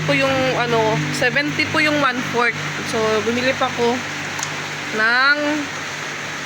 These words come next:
one-fourth lang po kasi kami na naman po ng mga bata yung kakain.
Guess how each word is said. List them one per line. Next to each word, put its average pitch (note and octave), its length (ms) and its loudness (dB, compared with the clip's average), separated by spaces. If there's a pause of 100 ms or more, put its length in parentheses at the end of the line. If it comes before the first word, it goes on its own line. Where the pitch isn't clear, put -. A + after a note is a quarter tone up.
one-fourth B3+ 400 0
lang A3+ 160 2
po A3 160 -4
kasi G#3+ 400 -2
kami G#3 160 -2
na G#3 160 -2
naman G#3+ 240 -2
po A3 80 -2
ng G#3 160 -4
mga G3+ 240 2
bata G3 240 0
yung G3 160 -4
kakain. F3 840 -4